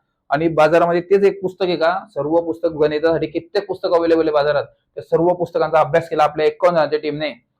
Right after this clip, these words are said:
त्यानंतर स्वतःच्या मर्जीने, स्वतःच्या भाषेमध्ये नैसर्गिक स्टेप, म्हणजे तुम्हाला पुस्तकामध्ये लॉंग कट भेटणार, पण याच्यामध्ये लॉंग कट पण शिकवला जातो, शॉर्टकट पण शिकवला जातो.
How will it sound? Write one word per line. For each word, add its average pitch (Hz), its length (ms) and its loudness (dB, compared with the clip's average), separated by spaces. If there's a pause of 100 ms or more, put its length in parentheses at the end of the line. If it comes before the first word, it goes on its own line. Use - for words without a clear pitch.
(200)
त्यानंतर 156 320 2
स्वतःच्या 185 520 0
मर्जीने, 147 640 -2
स्वतःच्या 131 500 -4 (460)
भाषेमध्ये 135 640 -4 (260)
नैसर्गिक 160 500 0
स्टेप, 165 420 -2 (800)
म्हणजे 139 180 -6
तुम्हाला 156 260 0
पुस्तकामध्ये 165 540 0
लॉंग 180 160 6
कट 196 140 2
भेटणार, 165 400 0
पण 139 200 -8
याच्यामध्ये 147 460 -6
लॉंग 147 180 0
कट 160 240 -8
पण 202 120 -4
शिकवला 143 300 -2
जातो, 131 220 -10
शॉर्टकट 165 340 -4
पण 170 140 -6
शिकवला 131 260 -6
जातो. 117 280 -12